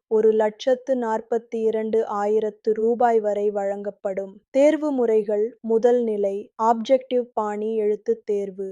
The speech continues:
இரண்டாம் நிலை விளக்கமான எழுத்துத் தேர்வு, மூன்றாம் நிலை நேர்முகத் தேர்வு.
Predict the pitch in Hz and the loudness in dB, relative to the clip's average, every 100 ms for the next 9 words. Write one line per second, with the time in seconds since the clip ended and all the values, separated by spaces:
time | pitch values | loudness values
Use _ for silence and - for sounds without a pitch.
0 | 202 - 233 240 240 240 240 220 208 196 | -12 0 2 4 2 0 0 -4 -2 -4
1 | 196 240 208 220 233 - 247 240 233 233 | -6 -4 2 4 4 0 -4 -4 -4 -4
2 | 220 208 208 202 220 220 208 202 190 190 | -2 -2 -2 -2 -4 -4 -6 -6 -8 -12
3 | 202 _ 226 254 277 269 277 262 226 208 | -14 _ -2 0 0 0 0 0 -2 -2
4 | 202 214 240 214 220 226 220 214 214 - | -4 -6 -6 0 0 0 -2 -4 -6 -6
5 | 202 190 196 | -8 -8 -12